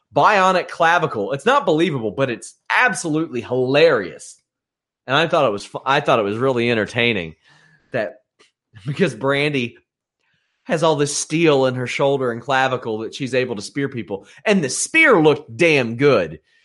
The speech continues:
So shout outs to Brandi Rhodes for, to be honest with you, anytime she does a move or takes a move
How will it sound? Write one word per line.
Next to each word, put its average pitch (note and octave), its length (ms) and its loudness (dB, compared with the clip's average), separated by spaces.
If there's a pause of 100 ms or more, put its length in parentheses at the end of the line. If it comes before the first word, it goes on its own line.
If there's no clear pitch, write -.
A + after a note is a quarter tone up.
(200)
So C3 460 0
shout B3 320 2
outs E3+ 180 2
to D3+ 80 -12
Brandi D3+ 420 -4
Rhodes A#2 520 -2
for, F#2+ 420 -14 (880)
to - 60 -20
be D#4 140 2
honest D#4 340 4
with D#3 160 -4
you, C#3+ 220 -6 (340)
anytime G#3 720 -4
she G#3+ 220 -6
does D#3+ 300 0
a G#3 40 -4
move F#3+ 400 -4
or A#2+ 100 -6
takes F#3+ 320 -8
a F#3+ 60 -4
move F3 400 -6